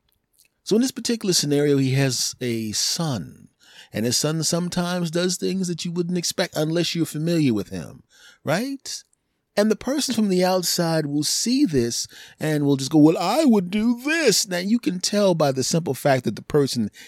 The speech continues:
opened their mouth and said that, you can tell this person does not have to deal with anything like this because they don't understand. "Well, why don't you just punish him?" You can't punish certain people, mainly because he doesn't have the cognitive ability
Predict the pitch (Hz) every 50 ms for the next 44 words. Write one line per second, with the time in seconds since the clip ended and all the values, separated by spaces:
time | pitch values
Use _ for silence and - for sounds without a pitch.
0 | - _ _ _ _ _ _ _ _ _ - 196 196 190 - 160 139 131 131 123
1 | 123 123 135 143 147 139 131 127 123 - - 131 120 113 107 - - 156 143 135
2 | 120 110 107 147 175 165 143 139 - - - - _ 139 143 - 147 143 139 -
3 | - 202 208 196 190 180 - - - 180 160 - 139 123 127 123 139 139 139 -
4 | 147 143 135 - 131 117 107 117 139 151 151 143 135 131 131 135 135 - 135 123
5 | 123 123 123 120 107 117 123 151 156 139 - - - - - - - - 113 -
6 | - 127 120 107 120 113 113 110 127 131 139 143 139 139 131 127 123 - - -
7 | 147 139 110 82 - - - - 226 233 208 254 294 302 285 233 277 262 254 247
8 | 247 220 - - - - - _ - - 285 330 339 320 277 226 - - 208 170
9 | 127 98 - - - - _ - 165 185 180 - - - 208 202 208 - - -
10 | _ - 202 208 226 226 220 202 - - - 175 165 160 - - 180 185 - -
11 | - 220 226 226 - 165 135 92 - - - - - _ - 160 208 269 302 254
12 | 240 220 196 - - 180 165 - 208 214 190 214 208 202 196 180 202 190 185 175
13 | 170 - - - 175 175 180 175 185 175 175 180 170 151 143 143 175 175 175 165
14 | 139 127 123 123